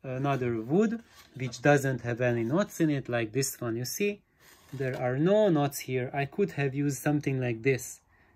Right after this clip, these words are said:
for the front panel. Why didn't I do it? You can see this is why,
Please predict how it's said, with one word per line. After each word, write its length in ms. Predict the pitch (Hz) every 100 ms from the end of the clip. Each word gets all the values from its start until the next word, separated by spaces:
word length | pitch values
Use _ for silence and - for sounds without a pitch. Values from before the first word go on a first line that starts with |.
| _
for 160 | - 131
the 120 | 127
front 420 | - - 143 131
panel. 360 | - 127 120 113
Why 380 | 135 160 160 151
didn't 420 | 135 131 127 123
I 160 | 120
do 220 | 113 120 117
it? 160 | 104 _ _ _ _ _ _ _ _ _ -
You 160 | 151
can 240 | 151 139 131
see 400 | - 160 156 151
this 340 | 143 147 139
is 280 | 165 135 120
why, 420 | 120 127 127 117